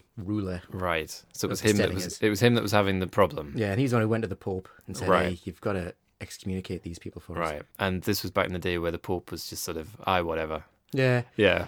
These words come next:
Speaker 1: They, I think it was the char-, they wanted to charge the peasants of heresy
Speaker 2: Mm.
Speaker 1: just because they didn't want to pay their tithes.
Speaker 2: Right.
Speaker 1: So that's clearly heretical.
Speaker 2: Yeah. Okay. See, that all sounds very plausible. A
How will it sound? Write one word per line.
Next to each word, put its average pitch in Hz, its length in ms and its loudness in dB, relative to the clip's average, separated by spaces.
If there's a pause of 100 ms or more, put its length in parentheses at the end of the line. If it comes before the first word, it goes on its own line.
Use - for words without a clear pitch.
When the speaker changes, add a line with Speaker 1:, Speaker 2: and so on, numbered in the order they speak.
(120)
Speaker 1:
They, 175 300 8
I 147 60 4
think 190 160 4
it 160 100 2
was 143 120 2
the 135 80 -2
char-, 160 360 4
they 131 200 2
wanted 139 240 2
to 123 40 -10
charge 131 380 0
the 117 80 -8
peasants 120 360 0
of 104 100 -6
heresy 113 540 -2 (160)
Speaker 2:
Mm. 87 460 -4
Speaker 1:
just 139 140 -2
because 127 200 0
they 120 100 2
didn't 117 260 0
want 113 160 2
to 113 60 -2
pay 123 240 0
their 107 160 2
tithes. 104 680 0
Speaker 2:
Right. 101 360 6
Speaker 1:
So - 280 2
that's 143 280 4 (160)
clearly 165 320 8
heretical. 143 680 4
Speaker 2:
Yeah. 95 340 6 (160)
Okay. 113 500 6 (580)
See, 147 200 10
that 139 180 8
all 120 160 8
sounds 98 340 2
very 90 220 2
plausible. 80 640 0 (180)
A 98 140 -6